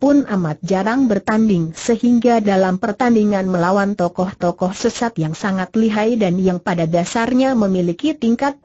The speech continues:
yang lebih tinggi daripada mereka, empat orang tokoh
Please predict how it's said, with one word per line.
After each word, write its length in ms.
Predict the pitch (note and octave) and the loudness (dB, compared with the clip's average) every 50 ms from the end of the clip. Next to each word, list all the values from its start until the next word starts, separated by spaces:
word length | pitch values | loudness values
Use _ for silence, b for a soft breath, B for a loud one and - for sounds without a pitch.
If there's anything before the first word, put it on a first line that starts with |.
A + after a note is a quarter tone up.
| - | -4
yang 160 | G#3 F#3+ F3+ F3+ | -2 0 0 0
lebih 240 | E3+ E3 E3 E3 | 0 0 0 -2
tinggi 400 | D#3+ - B3 A#3+ A#3 A#3 B3+ B3+ | -2 0 0 0 2 2 2 2
daripada 560 | A3+ G#3 G3+ G#3 G#3 G3+ - G3+ A3 A3 G3+ F#3+ | 2 2 2 2 0 0 -2 -2 0 0 2 2
mereka, 560 | F#3+ F#3 G3 G#3 G#3+ G#3+ - A#3 A3+ A3+ A#3 _ _ _ - A3+ | 0 0 0 -2 -4 -2 -2 -4 -4 -4 -6 _ _ _ -2 0
empat 480 | A3 A3 G#3+ G#3 F#3+ G3 - - - | 0 0 0 -2 -4 -6 -8 -6 -2
orang 400 | F#3 F#3+ F#3+ F#3+ G#3 A#3+ C4 B3+ | -2 0 0 0 0 0 -2 0
tokoh 320 | - F3 E3+ - F#3 F3+ | -2 -2 -2 -2 -4 -4